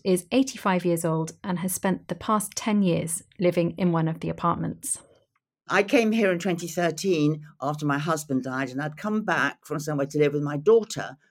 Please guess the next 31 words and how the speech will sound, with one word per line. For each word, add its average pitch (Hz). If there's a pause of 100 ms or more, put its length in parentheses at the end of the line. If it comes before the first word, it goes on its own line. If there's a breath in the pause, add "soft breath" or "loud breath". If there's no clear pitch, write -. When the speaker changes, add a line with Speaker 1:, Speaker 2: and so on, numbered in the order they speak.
(100)
Speaker 2:
who 165
lived 127
in 127 (120)
Bath. 95 (420 loud breath)
When 233
one's 185
husband 180
of 151
fifty 170
years 143
dies, 123
one's 131
so 160
desperately 120
sad - (220)
that 117
you 151
don't 147
do 151
much -
thinking. 101 (400 soft breath)
And, 135
um, 127
it 151
was 143
my 127
daughter 104 (280)
who 117
actually 107
persuaded 123
me 82